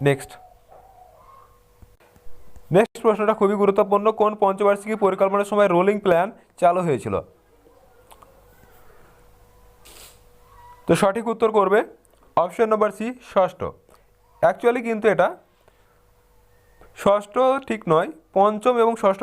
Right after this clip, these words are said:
পরিকল্পনার মধ্যবর্তী সময়ে আসে। তো যেহেতু ষষ্ঠটাও ইনক্লুড থাকছে, তো সঠিক উত্তর করবে ষষ্ঠ, কেননা তোমাদের যে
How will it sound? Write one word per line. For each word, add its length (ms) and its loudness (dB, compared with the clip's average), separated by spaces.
পরিকল্পনার 420 0
মধ্যবর্তী 480 -2
সময়ে 320 2
আসে। 160 -8
তো 60 4
যেহেতু 300 0
ষষ্ঠটাও 460 0
ইনক্লুড 340 -2
থাকছে, 240 -2
তো 60 -8
সঠিক 320 0
উত্তর 220 -8
করবে 240 -4
ষষ্ঠ, 200 -2
কেননা 280 2
তোমাদের 300 0
যে 60 2